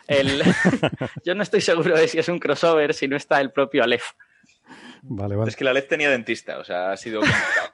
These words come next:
Speaker 1: <laughs> Exacto. Tenía dentista, lobotomólogo y logopeda,
Speaker 3: Por
Speaker 1: todo
Speaker 3: supuesto,
Speaker 1: a la vez.
Speaker 3: todo junto. <laughs> Puede
Speaker 2: Pero
Speaker 3: permitírselo, así ahorra.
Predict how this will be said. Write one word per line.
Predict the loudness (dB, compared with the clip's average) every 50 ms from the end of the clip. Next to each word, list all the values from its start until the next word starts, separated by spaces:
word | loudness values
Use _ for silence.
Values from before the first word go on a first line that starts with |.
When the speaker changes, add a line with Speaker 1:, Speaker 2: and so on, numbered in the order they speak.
| _ _ -12
Speaker 1:
<laughs> | -8 -6 -6 -6 -6 -6 -6 -6 -2 -2
Exacto. | -2 0 2 0 0 -2 -4 -6 -4 -4 -4 -4 -6 -12 _ -8 -4 0 0 0 0 0
Tenía | -2 -2 0 2 2 2 2
dentista, | 2 2 0 0 -2 -4 -4 -4 0 0 2
lobotomólogo | 4 4 2 2 2 0 0 0 2 2 4 4 4 4 4 4 4
y | 4
logopeda, | 4 4 2 2 0 2 0 0 0 -2
Speaker 3:
Por | -4 -4 0
Speaker 1:
todo | 2 2
Speaker 3:
supuesto, | 4 4 4
Speaker 1:
a |
la | 2 2
vez. | 0 0
Speaker 3:
todo | -2 -2
junto. | -4 -6 -12 -16 -14 -16 -18 -16 -16 -18 -16 _ -14 -14 -10
<laughs> | -10 -10 -10 -8 -8 -6 -6 -4
Puede | -2 -2 0
Speaker 2:
Pero | 2 2 2 2
Speaker 3:
permitírselo, | 2 -2 -2 -6 -18 -16 -12 -12 -12 -14 _ _ -16
así | -16 -14 -8 -6
ahorra. | -4 -2 -2 -4 -4 -8 -12